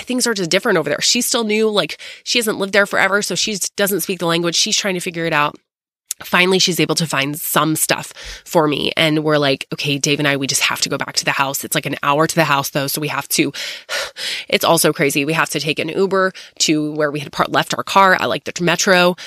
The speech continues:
And then we have to take our car back to their house. So it's, like, just an hour driving just to even get back to their house. But I'm like, "I can't be stuck in this restroom. Like, I have to get back home. I've already been in here for two hours. Like, I'm going to die."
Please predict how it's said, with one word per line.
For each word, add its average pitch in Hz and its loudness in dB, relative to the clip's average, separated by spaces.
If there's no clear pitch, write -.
And 156 -2
then 143 0
we 151 -4
have 147 -6
to - -4
take 151 -2
our 127 2
car 151 2
back 151 0
to - -4
their 139 2
house. 139 0
So - -2
it's, 139 -4
like, 143 -2
just - -2
an 156 2
hour 151 0
driving 135 0
just - -2
to - 0
even 143 -2
get 139 -4
back 135 0
to 165 -4
their 147 2
house. 139 0
But 147 -4
I'm 139 -2
like, 139 -4
"I - 0
can't - -2
be 165 2
stuck 143 -2
in 143 0
this 147 -2
restroom. 165 0
Like, 147 -2
I 139 2
have - -4
to 156 2
get 147 4
back - -2
home. 131 -2
I've 151 2
already 147 -2
been 139 -2
in 147 0
here 160 2
for 165 -2
two 156 2
hours. 135 4
Like, 151 0
I'm 139 0
going 139 -2
to - -6
die." - -2